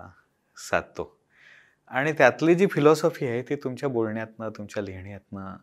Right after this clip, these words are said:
खूप येते. त्यामुळे आपण आत्ता जे सगळं उभं करून ठेवलेलं आहे शहर, त्यातला सगळा जो भाग, तो कसा उद्ध्वस्त होतो आणि त्याचं कनेक्शन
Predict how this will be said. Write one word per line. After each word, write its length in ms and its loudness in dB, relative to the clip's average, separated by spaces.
खूप 280 -14
येते. 380 -8
त्यामुळे 220 2
आपण 320 4
आत्ता 260 4
जे 120 -2
सगळं 240 -2
उभं 260 0
करून 280 2
ठेवलेलं 420 2
आहे 280 2
शहर, 720 -4
त्यातला 280 -4
सगळा 360 -4
जो 160 -6
भाग, 300 -8
तो 420 4
कसा 360 -2
उद्ध्वस्त 580 2
होतो 180 4
आणि 160 -2
त्याचं 240 -2
कनेक्शन 500 -6